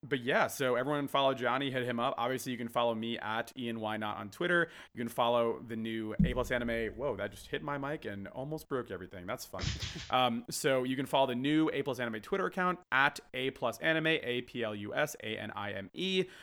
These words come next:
Speaker 1: Um, and of course, uh, if you have a minute, leave us a review on iTunes, because we said at the beginning of the show, we're doing this little fun,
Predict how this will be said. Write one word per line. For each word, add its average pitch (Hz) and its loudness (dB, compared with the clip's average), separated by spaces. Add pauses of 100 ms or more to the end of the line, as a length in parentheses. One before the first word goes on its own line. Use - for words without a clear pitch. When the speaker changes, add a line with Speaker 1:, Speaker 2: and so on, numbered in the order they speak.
(180)
Speaker 1:
Um, 120 2
and 131 -4
of 123 -8
course, 208 6 (300)
uh, 127 8
if 120 -2
you 139 6
have 123 2
a 127 2
minute, 147 4
leave 135 0
us 113 -6
a 131 -2
review 117 0
on 113 -4
iTunes, 160 4
because 127 -2
we 117 -2
said 110 -6
at 95 -12
the 95 -12
beginning 117 -4
of 175 -4
the 160 -2
show, 151 2
we're 135 0
doing 120 0
this 113 -4
little 101 -6
fun, 113 -2